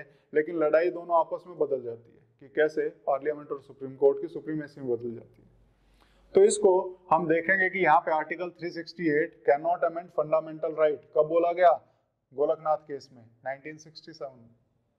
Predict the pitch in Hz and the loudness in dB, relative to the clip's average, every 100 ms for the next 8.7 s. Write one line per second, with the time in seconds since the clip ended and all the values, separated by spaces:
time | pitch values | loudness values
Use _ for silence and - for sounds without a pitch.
0 | _ _ _ _ _ _ _ - 127 127 | _ _ _ _ _ _ _ -16 -12 -8
1 | 147 139 131 151 151 139 160 175 147 151 | -10 -10 -8 -2 2 0 0 2 4 4
2 | 156 160 160 - 147 147 139 131 143 147 | -2 -6 -6 -6 -8 -8 -8 0 0 4
3 | 151 156 226 233 _ _ 131 135 156 165 | 6 6 4 0 _ _ -6 -4 -6 -8
4 | 160 156 156 151 - 151 139 123 131 131 | -6 -12 -12 -18 -10 -2 -2 -2 -8 -10
5 | 147 160 143 131 143 160 147 156 - 139 | -10 -2 2 2 0 -6 -6 -14 -14 -12
6 | 143 143 135 135 143 123 123 127 139 131 | -10 -12 -14 -8 -8 -6 -8 -8 -20 -20
7 | 123 123 120 117 123 - - 131 - _ | -20 -14 -12 -12 -16 -12 -6 -6 -8 _
8 | _ _ _ _ - 202 233 | _ _ _ _ 0 4 4